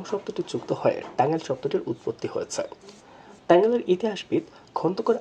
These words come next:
আব্দুল রহিমের মতে, অতীতে এই অঞ্চলের মানুষজন কথা বলার জন্য উঁচু শব্দের পরিবর্তে টান শব্দ বেশি ব্যবহার করত। এখনও টাঙ্গাইলে এই টান শব্দের প্রচলন রয়েছে। তার মতে, এই টানের সাথে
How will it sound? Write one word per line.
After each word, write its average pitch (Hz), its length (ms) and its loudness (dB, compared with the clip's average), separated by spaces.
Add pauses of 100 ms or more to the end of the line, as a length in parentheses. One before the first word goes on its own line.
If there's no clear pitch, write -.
আব্দুল 160 240 -2 (100)
রহিমের 175 380 0
মতে, - 200 -2 (760)
অতীতে 240 260 4 (140)
এই 165 120 8
অঞ্চলের 160 340 0
মানুষজন - 400 -2 (380)
কথা 156 260 -4
বলার 208 300 -2
জন্য 113 160 -4 (420)
উঁচু 233 180 -2 (100)
শব্দের 233 380 4
পরিবর্তে 143 500 0 (380)
টান 147 140 4 (120)
শব্দ 175 200 0 (160)
বেশি 123 260 -4
ব্যবহার 113 360 -2
করত। - 220 -4 (800)
এখনও 254 340 2
টাঙ্গাইলে 156 340 2 (180)
এই 127 160 2
টান 147 200 0
শব্দের - 320 -2
প্রচলন 117 320 -2 (100)
রয়েছে। 107 280 -2 (500)
তার 143 220 4
মতে, 220 220 0 (600)
এই 117 140 4
টানের 143 340 -2
সাথে - 260 0